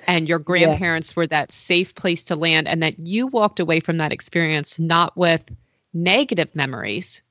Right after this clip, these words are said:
Speaker 2: Mm-hmm.
Speaker 1: but actually with fond, happy, secure, safe
Speaker 2: Mm-hmm.
Speaker 1: memories is really an amazing testament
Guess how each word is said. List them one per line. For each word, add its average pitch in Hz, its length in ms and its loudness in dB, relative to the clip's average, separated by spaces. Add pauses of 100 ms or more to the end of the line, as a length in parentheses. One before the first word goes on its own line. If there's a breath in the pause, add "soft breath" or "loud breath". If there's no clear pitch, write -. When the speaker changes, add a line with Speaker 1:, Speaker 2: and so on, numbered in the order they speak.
Speaker 2:
Mm-hmm. 185 200 4
Speaker 1:
but 196 300 4
actually 175 600 -2
with - 100 -20 (260)
fond, 190 560 -2 (120)
happy, 185 720 0 (280 loud breath)
secure, 180 1300 0 (300)
safe 165 640 2
Speaker 2:
Mm-hmm. 165 120 -8
Speaker 1:
memories 185 760 -2 (560 soft breath)
is - 400 0
really 208 400 2
an 170 160 0
amazing 165 720 -2
testament 139 600 -6